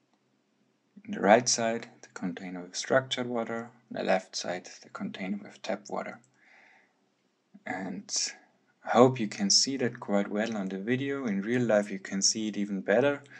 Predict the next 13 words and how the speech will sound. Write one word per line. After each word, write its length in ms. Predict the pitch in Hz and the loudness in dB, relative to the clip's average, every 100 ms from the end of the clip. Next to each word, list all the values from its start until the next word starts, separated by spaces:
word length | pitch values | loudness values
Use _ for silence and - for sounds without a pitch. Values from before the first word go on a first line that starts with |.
| - - _ _ - - | -18 -18 _ _ -16 -14
It's 260 | - - - | -10 -6 -2
just 420 | - 101 - - | 4 4 4 -4
the 380 | 90 85 - - - | -8 -8 -12 -16 -6
color 420 | - 110 131 123 | 4 6 6 4
of 180 | 101 - | 2 -2
the 100 | 113 | -4
stems 540 | - - 107 131 131 | -2 2 4 4 0
themselves 580 | - 98 95 104 120 135 - - - | -4 -6 -4 0 0 -2 -10 -20 -10
and 160 | 101 | 0
also 360 | 110 202 - 95 | 4 4 2 -6
of 120 | - | -4
the 120 | 104 | -2
leaves 440 | 107 139 151 - | 2 4 4 0